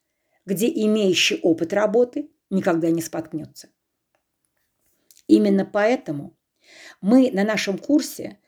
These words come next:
стараемся, насколько возможно, глубже окунуть, что ли, наших слушателей в практическую работу.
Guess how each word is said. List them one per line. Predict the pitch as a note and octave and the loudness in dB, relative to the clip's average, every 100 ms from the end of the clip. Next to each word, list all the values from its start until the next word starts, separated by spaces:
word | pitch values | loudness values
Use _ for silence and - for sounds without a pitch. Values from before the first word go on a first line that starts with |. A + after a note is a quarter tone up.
| _ _ | _ _
стараемся, | - G#3+ G#3+ B3 B3+ A#3+ - A3 - _ | -6 0 2 4 2 0 0 0 -2 _
насколько | G3+ G3 - A3+ F#3+ | -6 -2 0 0 0
возможно, | G3+ G3 G3+ C#4 B3 F#3+ F3+ - - | -2 0 2 2 4 0 -4 -6 -8
глубже | F3+ B3 D4+ F#3 D#3 E3+ - - | 0 6 6 6 -2 -2 -4 -12
окунуть, | - - F3+ F#3+ D4+ - | -16 -6 -4 0 0 -2
что | - A#3+ | -2 0
ли, | F3+ - - | 0 -2 -4
наших | F#3+ E3 E3 | -4 -4 -8
слушателей | - A#3+ A#3+ - F3 E3 D#3+ _ | -4 -4 -4 -2 2 2 0 _
в | - | -12
практическую | - A3 - G3 - - F3+ | -2 -2 -2 -8 -10 -6 -4
работу. | F#3 D#3 C#3+ - | -4 -4 -8 -14